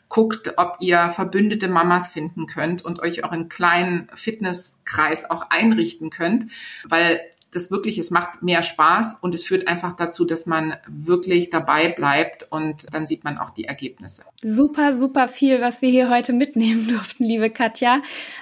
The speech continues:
Speaker 2: Du hast uns ganz viele Tipps gegeben und ich werde Lauf Mama Lauf, alle, alle Links, alle Infos, die ihr dazu braucht, auch nochmal in den Shownotes verlinken und auch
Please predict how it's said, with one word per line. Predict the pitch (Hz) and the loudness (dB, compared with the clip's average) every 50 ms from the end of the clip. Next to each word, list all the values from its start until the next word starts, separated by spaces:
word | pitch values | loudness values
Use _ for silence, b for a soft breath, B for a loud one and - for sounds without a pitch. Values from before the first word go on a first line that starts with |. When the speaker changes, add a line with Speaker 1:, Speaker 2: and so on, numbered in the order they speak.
| B | B
Speaker 2:
Du | - - | 2 4
hast | 240 233 233 - | 4 4 4 2
uns | 254 226 233 233 233 226 - - - | 0 0 2 0 0 0 -2 -4 0
ganz | - 240 240 254 254 | 0 0 0 0 0
viele | - 254 226 240 240 | 0 2 2 2 2
Tipps | - 262 262 - - | 2 -2 -2 -2 -6
gegeben | - 240 202 202 226 233 220 220 214 | -6 -6 -4 0 0 2 2 2 0
und | 202 208 | 0 -2
ich | 214 214 214 | -4 -2 0
werde | 214 208 208 208 220 214 | 2 2 4 4 4 2
Lauf | 208 208 202 208 214 - | 4 4 2 2 0 0
Mama | 226 214 208 208 202 196 | -2 -2 0 2 2 2
Lauf, | 196 196 202 202 202 - | 2 4 2 2 0 0
alle, | - - 214 220 220 214 202 - - | 0 2 4 6 6 6 4 2 0
alle | - 208 208 202 | 0 0 0 0
Links, | 202 208 214 214 214 214 | 0 0 0 -2 -2 0
alle | - 220 214 | 0 0 0
Infos, | 214 - 214 214 - 220 214 - | 2 0 0 0 0 -6 -4 0
die | - 214 | 0 2
ihr | 202 | 2
dazu | 208 202 202 - 208 | 2 0 0 -4 -6
braucht, | 190 196 202 202 202 - | -2 -2 -2 -2 0 -2
auch | - 196 | -4 -2
nochmal | 214 208 196 202 202 | 0 0 0 0 0
in | 202 | 0
den | 196 196 | 0 0
Shownotes | 196 - 254 247 240 233 226 226 - | 0 2 2 4 4 4 2 0 0
verlinken | - 220 214 208 214 214 214 214 214 208 | 0 2 2 4 4 2 2 2 0 0
und | - - 214 214 208 - | 0 0 0 0 2 2
auch | - 196 196 196 - | 2 2 2 0 -4